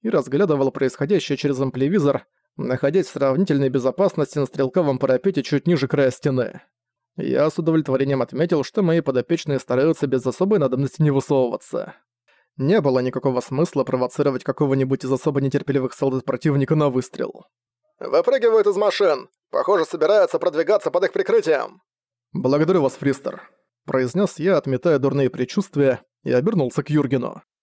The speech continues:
"Мы должны перегородить им вход в ворота, как только они их пробьют".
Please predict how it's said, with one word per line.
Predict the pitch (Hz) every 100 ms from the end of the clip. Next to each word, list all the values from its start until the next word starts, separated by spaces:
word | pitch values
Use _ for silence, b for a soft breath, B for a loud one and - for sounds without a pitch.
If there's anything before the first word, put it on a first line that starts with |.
| _ _ _ _ -
"Мы | 117 123
должны | 120 143 151 151
перегородить | 147 135 139 139 147
им | 135
вход | - 151
в |
ворота, | 135 151 151
как | 143 -
только | 151 160
они | 147
их | 139
пробьют". | 151 147 143 - -